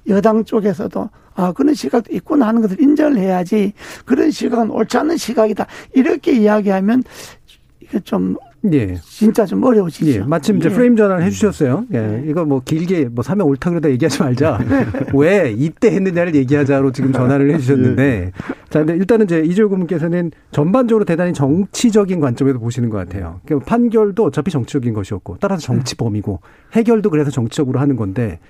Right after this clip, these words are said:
Speaker 2: 왜 이 대통령을 그러면 정치를 해결-, 해결 안 해?
Speaker 3: 예.
Speaker 2: 뭔가 꼼수가 있는 거 아니야? 이렇게
Speaker 3: 예.
Speaker 2: 이제 보시는 거거든요.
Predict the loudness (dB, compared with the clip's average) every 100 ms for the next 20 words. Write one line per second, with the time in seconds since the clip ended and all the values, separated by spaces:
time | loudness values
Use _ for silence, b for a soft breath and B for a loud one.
0 | b 0 2 2 0 -2 -2 0 2 0
1 | 0 0 0 -2 -6 -6 -4 -4 -4 -4
2 | -4 -2 -4 -2 0 -2 B B -14 -14
3 | B -2 0 0 0 0 0 2 2 2
4 | 2 2 2 0 0 0 0 0 0 -2
5 | -2 -4 -4 -4